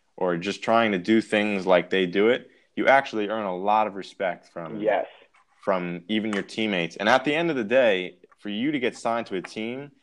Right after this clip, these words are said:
Speaker 1: it's not just if the coach likes you, but he also asks the players, "Hey, how, you know,
Speaker 2: Mm-hmm.
Speaker 1: how is he? How is
Speaker 2: That's
Speaker 1: he
Speaker 2: key.
Speaker 1: when, when we're, you know, I'm, we're waiting for a drill, you know, what, what is,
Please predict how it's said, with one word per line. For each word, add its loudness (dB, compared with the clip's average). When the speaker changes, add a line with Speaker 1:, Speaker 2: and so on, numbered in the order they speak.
Speaker 1:
it's -12
not -2
just -4
if -12
the -8
coach 2
likes 0
you, -4
but -2
he 2
also 4
asks 4
the -18
players, -2
"Hey, -4
how, -2
you -2
know, -2
Speaker 2:
Mm-hmm. -4
Speaker 1:
how 2
is -8
he? -8
How 4
is 4
Speaker 2:
That's 10
Speaker 1:
he -2
Speaker 2:
key. 4
Speaker 1:
when, -8
when -4
we're, 4
you -4
know, 0
I'm, 0
we're 0
waiting 2
for -4
a 0
drill, 0
you -6
know, -6
what, -4
what -4
is, -6